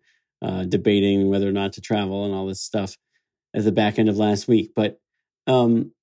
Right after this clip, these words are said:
like, the, <sighs> I'm trying to remember where I read this, but, like, it, it was, like, candidates for, like, a surprise cut, and people were talking about Jamal Williams.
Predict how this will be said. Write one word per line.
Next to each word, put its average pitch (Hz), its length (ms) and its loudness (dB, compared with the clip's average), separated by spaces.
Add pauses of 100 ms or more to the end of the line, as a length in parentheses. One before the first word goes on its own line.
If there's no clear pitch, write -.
(180)
like, 139 220 4
the, 147 500 6 (840)
<sighs> - 420 -12
I'm 131 80 0
trying 160 180 4
to 156 60 6
remember 123 280 4
where 107 160 2
I 95 80 -2
read 92 280 -4
this, - 360 -6 (120)
but, 127 120 0
like, 123 200 2
it, 123 240 -2
it - 240 -4
was, 131 220 4
like, 123 320 0
candidates 147 460 4
for, - 120 -2
like, 117 160 2
a 113 60 0
surprise 113 500 -2
cut, 107 340 -2
and 110 100 -6
people 113 140 0
were 110 60 0
talking 113 200 2
about 107 180 0
Jamal 101 380 -2
Williams. 98 580 -10